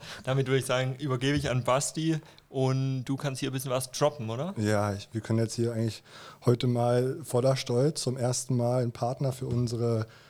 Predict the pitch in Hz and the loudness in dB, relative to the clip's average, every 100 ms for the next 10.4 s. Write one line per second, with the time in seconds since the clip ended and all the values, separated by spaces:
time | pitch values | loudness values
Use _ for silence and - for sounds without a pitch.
0 | _ - 131 151 120 113 113 107 110 123 | _ 2 4 6 4 2 -2 -2 0 2
1 | 180 - - _ _ _ _ 120 120 - | 2 0 -10 _ _ _ _ 2 2 0
2 | - 120 123 127 123 - 117 123 123 117 | 0 2 4 2 0 0 0 2 4 2
3 | 117 - - _ _ _ - - - - | 2 -2 -6 _ _ _ -20 -20 -20 -20
4 | - - 127 123 120 120 110 - 127 117 | -14 -2 2 4 4 2 -2 -2 2 2
5 | 127 131 131 123 123 113 147 127 - 110 | 4 4 4 2 0 0 0 -2 -4 -4
6 | 110 104 113 110 107 117 113 117 110 - | -4 -4 -2 -2 -2 0 0 0 -2 -2
7 | 113 147 - - - 117 117 117 117 120 | 0 0 -4 -12 -8 -4 -2 -2 -2 -2
8 | 120 110 127 127 120 - 139 139 131 135 | -2 -2 0 2 0 0 0 0 0 0
9 | 127 - 123 123 131 127 135 131 - 127 | -2 -2 0 0 0 0 2 0 0 0
10 | 131 123 127 | 0 0 2